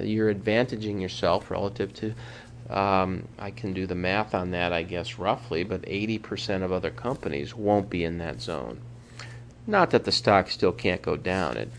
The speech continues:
obviously can't. But in this case, you've got a little wind at your back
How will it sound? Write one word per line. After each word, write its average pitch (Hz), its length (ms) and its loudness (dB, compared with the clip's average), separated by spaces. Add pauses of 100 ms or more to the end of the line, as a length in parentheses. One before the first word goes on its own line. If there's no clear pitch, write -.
obviously 90 560 -4
can't. 92 460 -4 (380)
But 151 140 2
in 156 100 4
this 185 160 4
case, 120 400 8
you've 123 140 -2
got - 240 4
a - 60 2
little 151 300 6
wind 127 200 6
at 113 80 4
your 104 140 2
back 92 440 6